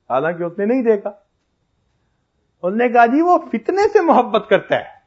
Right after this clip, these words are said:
वो बड़ा फितनेबाज।" उनका, "भाई, औलाद को कुरान मजीद में फितना कहा गया, तो औलाद से हर एक को मोहब्बत होती है।" उनका, "जी नहीं, वो तो हक से बुग़्ज़ रखता है।"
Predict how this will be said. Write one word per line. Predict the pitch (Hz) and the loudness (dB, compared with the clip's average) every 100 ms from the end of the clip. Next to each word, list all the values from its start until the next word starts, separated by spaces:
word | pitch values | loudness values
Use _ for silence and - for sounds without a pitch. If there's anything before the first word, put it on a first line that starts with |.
| _ | _
वो | 190 | -8
बड़ा | 240 196 226 | 0 2 2
फितनेबाज।" | 214 208 226 208 170 117 | 0 -4 -2 4 2 2
उनका, | - _ - 165 | -4 _ -10 -8
"भाई, | 185 269 | -8 -10
औलाद | - 160 156 160 190 190 | -6 -4 0 2 2 0
को | 196 | -8
कुरान | 175 165 165 | -4 -4 -4
मजीद | 160 160 160 | -8 -12 -10
में | 156 | -10
फितना | 135 131 135 151 | -10 -14 -10 -8
कहा | 180 262 196 | -8 -6 -6
गया, | 175 160 131 _ _ _ _ _ | -2 -4 -4 _ _ _ _ _
तो | 208 | -4
औलाद | 196 185 156 156 156 | -2 -2 0 -2 -2
से | 160 | -4
हर | 127 | -4
एक | 123 135 | -6 -8
को | |
मोहब्बत | 147 147 139 151 | -6 -6 -6 -6
होती | 180 180 208 | -6 -6 -8
है।" | 214 214 _ _ _ _ _ _ _ _ _ _ _ _ _ _ _ | -8 -10 _ _ _ _ _ _ _ _ _ _ _ _ _ _ _
उनका, | 170 170 240 | -10 -2 0
"जी | 247 | 0
नहीं, | 240 254 226 131 _ _ _ _ _ _ _ | 2 2 2 -2 _ _ _ _ _ _ _
वो | 120 151 208 | -8 -2 -2
तो | 214 233 285 - _ _ _ _ _ _ _ 175 | 2 4 4 0 _ _ _ _ _ _ _ -6
हक | 208 - | -6 -4
से | 240 208 | -2 -2
बुग़्ज़ | 120 220 233 | -2 -2 0
रखता | 208 208 180 | -2 0 -2
है।" | 135 - _ | -2 -2 _